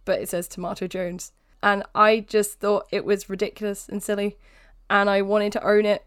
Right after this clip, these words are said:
because it's got platforming in it, and <laughs> I wanted to see what it would be like. And yeah, it has a second one, so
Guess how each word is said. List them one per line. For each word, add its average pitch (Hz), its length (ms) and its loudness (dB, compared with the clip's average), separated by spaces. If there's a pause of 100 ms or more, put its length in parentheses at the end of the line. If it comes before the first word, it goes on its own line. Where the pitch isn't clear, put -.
because 220 480 0 (240)
it's - 340 2
got - 240 -4
platforming 226 580 2
in 220 100 2
it, 214 260 2
and 220 380 0
<laughs> - 400 -2
I 285 160 4
wanted 285 320 4
to 277 80 -6
see 277 220 -4
what 285 140 2
it 233 100 2
would 240 160 -4
be 247 80 -4
like. 240 440 0 (560)
And 180 380 -8 (280)
yeah, 151 300 -2 (220)
it 226 140 6
has 220 200 8
a 208 80 4
second 202 520 -2
one, 190 400 -6
so 190 420 -2